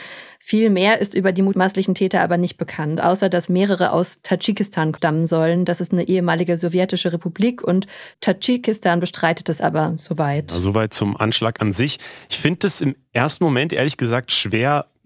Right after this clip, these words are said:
Speaker 2: mich in dieser ganzen Situation überhaupt zu orientieren. Weil klar, also das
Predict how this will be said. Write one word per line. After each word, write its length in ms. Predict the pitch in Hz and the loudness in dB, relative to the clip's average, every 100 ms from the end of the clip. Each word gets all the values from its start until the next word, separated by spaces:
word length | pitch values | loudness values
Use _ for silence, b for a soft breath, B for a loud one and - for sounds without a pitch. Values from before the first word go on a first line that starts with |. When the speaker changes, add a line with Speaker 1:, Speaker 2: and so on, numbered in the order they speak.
| _ - | _ -6
Speaker 2:
mich 180 | 123 127 | -4 0
in 140 | 127 | 0
dieser 160 | 123 123 | 0 0
ganzen 240 | 127 117 | -2 -2
Situation 460 | 117 120 101 120 202 | -2 -2 0 0 0
überhaupt 300 | 107 101 - | 0 -2 -2
zu 120 | 113 | -2
orientieren. 560 | 98 95 98 107 113 - B B | 0 0 0 0 -2 -4 B B
Weil 120 | 104 | -2
klar, 280 | - 113 85 | 0 0 0
also 140 | 92 | -2
das 240 | 98 - | -2 -4